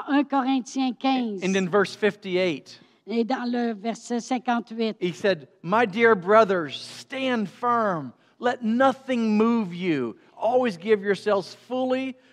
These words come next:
Speaker 2: to the work of the Lord, because you know that your labor is not in vain."
Speaker 1: il dit, " Ainsi, mes frères bien-aimés, soyez fermes,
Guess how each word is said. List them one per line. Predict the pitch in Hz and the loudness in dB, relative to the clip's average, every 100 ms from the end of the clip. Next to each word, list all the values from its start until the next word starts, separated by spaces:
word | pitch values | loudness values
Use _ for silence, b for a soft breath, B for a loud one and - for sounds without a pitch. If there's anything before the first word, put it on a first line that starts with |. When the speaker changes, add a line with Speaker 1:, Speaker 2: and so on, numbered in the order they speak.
| b | b
Speaker 2:
to | 233 202 | -8 0
the | 196 | 2
work | 175 214 254 247 - | 6 6 6 4 -8
of | 208 175 | -12 -4
the | 214 | -4
Lord, | 202 208 202 185 160 151 | 2 6 6 4 0 -6
because | 190 214 170 | -6 -4 -4
you | 196 269 | -4 -2
know | 240 185 160 165 b b 160 | 0 2 2 0 b b -2
that | 202 185 | -2 2
your | 190 | 2
labor | 185 185 214 226 220 226 220 | 2 2 2 2 4 4 4
is | 190 151 | -2 -6
not | 185 185 220 | -4 -4 -4
in | 175 | -8
vain." | 156 165 151 127 110 98 - | -4 -4 -4 -6 -10 -14 -6
Speaker 1:
il | 240 | -4
dit, " | 196 277 - | -2 -6 0
Ainsi, | 285 285 - 302 311 | 0 0 0 0 4
mes | 269 247 | 4 2
frères | - 254 254 | 0 -2 -2
bien-aimés, | 214 247 240 240 240 b b b | 0 -2 0 0 -2 b b b
soyez | - 285 311 294 285 | -10 0 2 2 0
fermes, | - 254 254 233 185 | -2 -2 0 0 -6